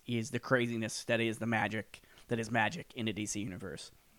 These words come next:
And I love all of the, the magic, the D C magic characters. Uh, Doctor Fate is great. Uh,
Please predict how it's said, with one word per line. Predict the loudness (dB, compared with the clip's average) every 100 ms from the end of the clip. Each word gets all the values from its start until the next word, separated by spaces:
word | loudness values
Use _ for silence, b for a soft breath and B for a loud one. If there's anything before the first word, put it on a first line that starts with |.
| -6 4
And | 8
I | 10
love | 12 12 12 8
all | 6 8 8 6
of | 0 -6
the, | -4 -2
the | 0
magic, | 2 0 -2 -6 -16 b b b b 4
the |
D | 6
C | 6 6
magic | 4 2 0
characters. | 0 0 0 -6 -8 -2 6
Uh, | 8 8 4 8
Doctor | 10 12 10
Fate | 8 6 6
is | 4
great. | 6 6 6 0 -6 b b b b b b 4
Uh, | 6 8 6